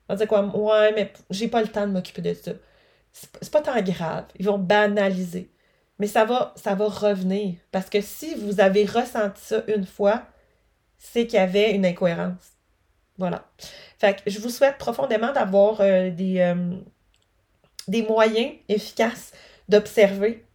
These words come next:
vers où, où vous en êtes actuellement. On veut que vous soyez dans l'épanouissement, l'excitation, on veut que vous, euh, tu sais, c'est, c'est un peu comme un couple, je peux faire un parallèle, là, mais tu sais, vous serez pas excité tous les jours,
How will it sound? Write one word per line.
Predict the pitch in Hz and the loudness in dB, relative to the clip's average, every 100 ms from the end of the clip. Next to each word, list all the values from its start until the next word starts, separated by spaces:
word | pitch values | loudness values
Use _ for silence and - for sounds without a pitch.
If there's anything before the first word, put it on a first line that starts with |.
| _ _ _ _ _ _ _ _ - | _ _ _ _ _ _ _ _ -6
vers | 196 185 196 | 0 2 0
où, | - 190 185 | -6 -10 -6
où | 269 | -4
vous | 277 220 202 | -2 -4 -2
en | 208 190 | 0 2
êtes | 226 226 | 0 -2
actuellement. | 202 - 190 185 185 233 - - - - - | -4 0 2 2 0 -2 -8 -20 -20 -12 -2
On | 196 | 0
veut | 269 | 0
que | |
vous | 233 | -2
soyez | 226 190 226 | 0 0 0
dans | 226 190 185 180 - - | 0 0 2 0 -4 -6
l'épanouissement, | 196 190 185 185 - 226 | -4 0 0 -2 -2 0
l'excitation, | 214 - - 175 180 233 226 226 | 0 -4 -4 -4 -2 -2 0 -2
on | 185 | -2
veut | 214 | -4
que | 226 202 | -2 -2
vous, | 190 180 190 185 | -2 -6 -8 0
euh, | 196 175 170 185 | 2 2 0 -6
tu | 208 | -10
sais, | - | -16
c'est, | 190 - - 180 - | -18 -20 -20 -20 -18
c'est | - | -14
un | |
peu | 180 | -10
comme | 208 180 | -4 -4
un | |
couple, | 156 208 208 | -4 -6 -8
je | - | -14
peux | |
faire | 185 196 | -8 -6
un | |
parallèle, | 185 175 180 214 | -4 -2 0 0
là, | 214 214 - - - | -2 -6 -10 -20 -6
mais | 196 | -4
tu | 190 | 0
sais, | 233 233 - _ _ _ | 0 -2 -12 _ _ _
vous | - | -12
serez | 180 | -4
pas | 269 | -2
excité | - - - 214 | -2 -6 -6 -6
tous | 214 160 196 | -6 -8 -4
les | 220 226 | -2 -2
jours, | 214 - | -4 -6